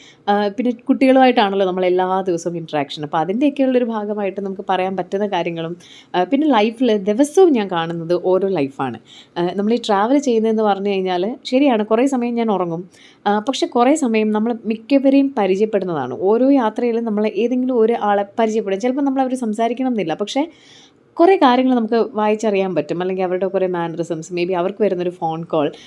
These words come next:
നമ്മൾ ശരിയാണ്, നമ്മൾ വേറൊരാളുടെ ഫോൺ കോളോ ഒന്നും നമ്മൾ ശ്രദ്ധിക്കേണ്ട കാര്യമില്ല. പക്ഷേ ചില സമയത്ത് നമ്മുടെ കാതിലേക്ക് തന്നെ ഇത് വരും. അവരുടെ പ്രശ്നങ്ങളും കാര്യങ്ങളൊക്കെ കേൾക്കുമ്പോഴത്തേക്കാണ് നമ്മൾ മനസ്സിലാക്കുന്നത് how blessed we are എന്നുള്ളത്.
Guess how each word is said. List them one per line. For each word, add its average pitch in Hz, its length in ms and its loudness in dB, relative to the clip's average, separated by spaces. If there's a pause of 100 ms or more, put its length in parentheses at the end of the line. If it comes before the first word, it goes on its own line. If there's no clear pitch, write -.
(140)
നമ്മൾ 196 120 0
ശരിയാണ്, 220 480 0
നമ്മൾ 202 220 0
വേറൊരാളുടെ 208 440 2
ഫോൺ 202 220 -2
കോളോ 202 340 4
ഒന്നും 208 180 0
നമ്മൾ 208 160 -2
ശ്രദ്ധിക്കേണ്ട 208 460 -2
കാര്യമില്ല. 190 320 -4
പക്ഷേ 277 180 -6
ചില 294 160 2
സമയത്ത് 294 340 -2
നമ്മുടെ 254 260 -2
കാതിലേക്ക് 254 800 2
തന്നെ 240 160 0
ഇത് 220 140 2
വരും. 160 300 0
അവരുടെ 175 240 -2
പ്രശ്നങ്ങളും 180 640 -6
കാര്യങ്ങളൊക്കെ 180 520 -4
കേൾക്കുമ്പോഴത്തേക്കാണ് 208 720 -4
നമ്മൾ 220 200 -2
മനസ്സിലാക്കുന്നത് 202 720 -4 (460)
how 277 200 4
blessed 214 380 0
we 196 120 0
are 165 280 2
എന്നുള്ളത്. 131 380 -8